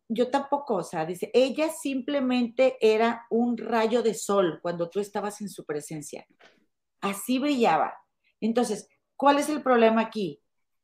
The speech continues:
Comadre, que la presentadora, de la que te habló primero, dice, "Yo acabo de hablar con su mamá, y su mi-", eh, que tiene seis hermanos. Eh, tenía, bueno, esta, esta chica, y dice, "Su ma-, o sea, su misma madre me dice,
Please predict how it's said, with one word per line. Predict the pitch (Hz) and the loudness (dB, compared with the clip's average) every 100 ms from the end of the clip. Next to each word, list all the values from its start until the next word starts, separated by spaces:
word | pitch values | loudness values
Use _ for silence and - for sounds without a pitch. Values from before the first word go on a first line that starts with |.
| _ | _
Comadre, | 226 226 220 214 | 2 4 4 4
que | 208 214 | 0 2
la | 214 202 | 4 4
presentadora, | 196 202 208 196 196 214 269 233 - - _ _ | 2 -2 -4 2 4 6 8 6 4 -8 _ _
de | - | -6
la | 151 | -6
que | 151 | -6
te | - | -4
habló | 151 170 | -2 -2
primero, | 175 247 269 208 208 - _ _ _ _ _ _ - | -4 2 4 4 0 -12 _ _ _ _ _ _ -6
dice, | 226 220 208 - | -4 -2 -4 -4
"Yo | 185 226 | 2 2
acabo | 247 254 247 254 | 4 2 2 4
de | 226 | 4
hablar | 202 226 | 2 0
con | - 220 | -4 -8
su | 202 196 | -8 -10
mamá, | 185 170 175 - _ | -8 -8 -10 -14 _
y | 202 | -10
su | 175 202 | -6 -6
mi-", | 208 214 - | -4 -6 -4
eh, | 190 202 196 208 190 | 0 2 2 -2 -6
que | 180 | -4
tiene | 185 185 | -4 -4
seis | 196 190 175 | -2 -4 -2
hermanos. | 175 170 180 165 - _ _ _ _ _ _ - | -4 -4 -4 -6 -16 _ _ _ _ _ _ -4
Eh, | 180 - | -4 0
tenía, | 190 196 196 | 0 2 2
bueno, | 175 175 | 2 0
esta, | 175 - | -4 -6
esta | - 190 | -8 -8
chica, | - - 160 | -10 -4 -4
y | |
dice, | 160 165 160 - | -4 -2 -2 -2
"Su | - 220 | 0 0
ma-, | 214 - _ | 0 -4 _
o | 208 | -6
sea, | 202 | -4
su | 202 - 233 | -4 2 4
misma | 226 240 247 294 294 | 6 4 2 2 4
madre | 262 254 269 | 4 4 2
me | 247 180 | 0 0
dice, | 220 226 175 151 | 0 -2 -4 -6